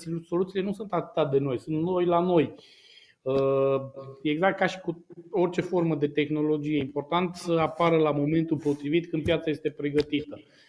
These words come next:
Să vedeți că primul parking automatizat a fost făcut în Franța în o mie nouă sute cinci, era un parking automatizat cu trei, trei nivele și cincizeci și patru de mașini.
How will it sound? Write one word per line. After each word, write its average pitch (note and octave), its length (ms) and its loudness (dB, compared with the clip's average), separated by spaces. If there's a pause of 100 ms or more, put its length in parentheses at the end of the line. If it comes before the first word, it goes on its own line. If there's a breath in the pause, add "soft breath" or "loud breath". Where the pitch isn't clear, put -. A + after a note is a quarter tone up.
(140 soft breath)
Să - 120 -10
vedeți E3 300 0
că E3+ 80 2
primul F3+ 320 2
parking F3 500 2
automatizat D3+ 760 0
a D#3+ 60 2
fost D#3+ 260 -4
făcut E3 320 -6
în D3+ 140 0
Franța D3+ 460 0
în C3 80 -2
o C3 60 -6
mie D3 180 -2
nouă C#3+ 180 -6
sute - 160 -10
cinci, F3 440 -8
era D3+ 140 0
un D3+ 100 0
parking D3+ 600 -2
automatizat C#3+ 680 0
cu D3 60 -10
trei, D3+ 280 -4
trei D3+ 220 0
nivele C#3+ 360 2
și C3 140 -10
cincizeci D3+ 300 -4
și - 80 -20
patru C3+ 320 -4
de C3 100 -4
mașini. C3+ 500 -12